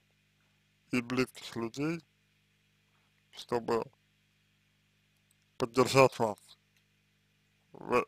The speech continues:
в эти, в эти моменты, чтобы научить вас обращаться с болью и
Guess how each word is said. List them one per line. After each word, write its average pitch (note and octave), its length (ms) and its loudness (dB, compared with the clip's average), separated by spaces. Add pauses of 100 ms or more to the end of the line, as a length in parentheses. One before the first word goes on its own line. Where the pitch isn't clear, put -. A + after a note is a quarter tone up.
в A#2+ 80 -2
эти, B2 260 -2
в A#2+ 220 -10
эти B2 220 -6
моменты, A2+ 500 -10 (680)
чтобы A#2 540 0 (580)
научить A#2+ 580 -4
вас G#2 240 0 (2250)
обращаться A2+ 720 2
с G2 60 -16
болью G#2+ 440 -8 (1300)
и D#3+ 200 0